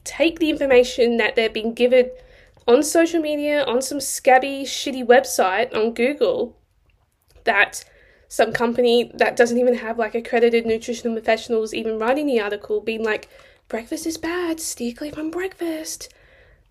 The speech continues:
No, like, intermittent fasting is one of the worst things that you can do, especially for females,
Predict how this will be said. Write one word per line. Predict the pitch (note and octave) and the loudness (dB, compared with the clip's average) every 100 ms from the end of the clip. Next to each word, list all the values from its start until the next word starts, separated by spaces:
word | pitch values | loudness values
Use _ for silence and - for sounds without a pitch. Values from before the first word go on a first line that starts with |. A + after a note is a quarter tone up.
| - | 2
No, | E4 F#4+ A4 A4+ A4 F#4 D4 | 4 8 8 8 10 8 8
like, | C#4+ D4+ - _ _ _ _ | 4 2 0 _ _ _ _
intermittent | G4 G#4 B4 A#4+ G4 | 8 12 12 12 10
fasting | C#4 B3+ C4 - F#3+ - | 6 6 4 -2 -4 -2
is | C4 A#3+ B3 | -2 -4 0
one | C#4 | 2
of | E4+ | 4
the | F#4 | 2
worst | B3+ A3+ A#3 A#3+ - | 4 6 6 6 -2
things | F#3 G#3 E4+ - - _ _ | -4 0 0 -2 -14 _ _
that | A#3 A#3+ | 0 0
you | A#3 A#3+ | -2 0
can | A#3+ | 0
do, | A3+ G3 - | 2 0 0
especially | A#3 - D#4+ E4+ F#4+ - G4 F#4+ F4+ | -2 2 4 6 4 2 2 4 2
for | F4+ E4+ | 2 0
females, | E4+ E4 E4+ D4+ B3 G3+ G#3+ | 2 2 4 4 4 2 -2